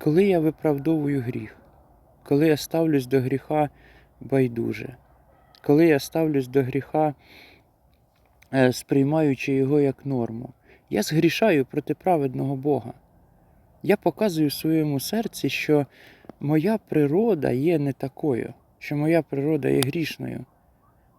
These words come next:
Божа природа, вона досконала, і досконалість Божої природи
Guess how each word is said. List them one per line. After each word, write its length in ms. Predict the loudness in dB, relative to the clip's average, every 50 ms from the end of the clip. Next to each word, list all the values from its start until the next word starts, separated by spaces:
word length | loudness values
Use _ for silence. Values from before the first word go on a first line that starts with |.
| _ _
Божа 300 | 2 2 4 4 4 2
природа, 560 | 2 0 0 2 2 2 2 2 2 0 0 -2 _ -20 _ _ _ _ _ _
вона 280 | -4 -2 -2 0 0 0
досконала, 720 | 0 -2 -2 -2 -2 -2 0 0 0 0 0 0 0 -2
і 60 | -2
досконалість 720 | -2 -2 -4 -2 -2 0 2 2 2 2 2 0 0 -2
Божої 340 | -4 -2 -2 0 0 -2 -2
природи 580 | -2 -2 -2 0 2 0 2 2 2 2 2